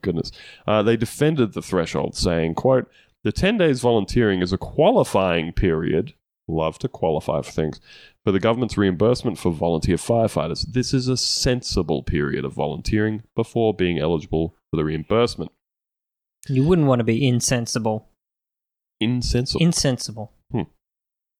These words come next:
Speaker 1: Uh, the R F S A also defended it, saying the majority of volunteers are happy putting their time in and they haven't heard many complaints about people really suffering, although a few people have said that they'll be applying for the scheme.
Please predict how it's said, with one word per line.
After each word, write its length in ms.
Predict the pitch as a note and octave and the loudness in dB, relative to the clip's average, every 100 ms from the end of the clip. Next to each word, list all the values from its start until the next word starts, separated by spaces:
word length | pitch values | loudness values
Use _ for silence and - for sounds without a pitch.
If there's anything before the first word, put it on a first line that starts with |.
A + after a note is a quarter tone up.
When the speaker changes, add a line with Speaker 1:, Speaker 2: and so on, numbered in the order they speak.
| - - _ _ - | -18 -18 _ _ -2
Speaker 1:
Uh, 760 | G2+ G2 F#2 F2+ F2+ F2+ F2 | 2 2 4 4 4 4 2
the 120 | F2 G#2 | 2 2
R 80 | |
F 120 | F#2 - | 2 0
S 200 | E2+ - | -2 0
A 200 | G2+ F#2+ | 2 2
also 500 | G2 G2 - G2 F#2 | 2 0 2 2 2
defended 400 | E2 - B2+ B2 | 0 -2 0 2
it, 100 | A#2 | 0
saying 180 | - G#2 | 0 0
the 60 | F#2+ | 2
majority 340 | F2+ B2 A2 | 2 2 4
of 60 | F2 | 4
volunteers 420 | E2+ E2+ E2+ D#2+ | 2 2 0 -2
are 40 | |
happy 300 | E2 A2+ B2+ | -4 -2 -2
putting 200 | G#2+ F2+ F2 | -2 0 2
their 140 | D#2+ | 0
time 340 | - C3+ C#3+ A#2 | 0 0 0 0
in 100 | G#2+ | 0
and 120 | G#2 | 0
they 80 | G2 | 0
haven't 220 | A#2+ D3+ | 0 0
heard 180 | C#3 G2+ | 2 2
many 180 | F#2+ F2+ | 0 0
complaints 420 | - - D#2 E2 | -2 -4 -2 -2
about 200 | - - | -2 0
people 340 | G2 F#2+ G2+ - | 0 0 -2 -4
really 440 | A2 A#2 A#2+ G#2+ E2 | -2 2 4 4 2
suffering, 480 | D#2+ - - - - | 0 -4 -6 -8 -6
although 200 | - F2+ | 0 2
a 60 | D#2+ | 2
few 200 | - A2 | 0 0
people 200 | F#2 D2 | 0 0
have 80 | D2 | -2
said 160 | - C#2+ | -2 -2
that 60 | |
they'll 120 | E2+ | -2
be 120 | E2 - | -4 -6
applying 300 | - D2 - | -6 -6 -8
for 80 | - | -8
the 60 | - | -8
scheme. 640 | - A#2+ C3 A2 D#2+ | -4 -2 0 0 -2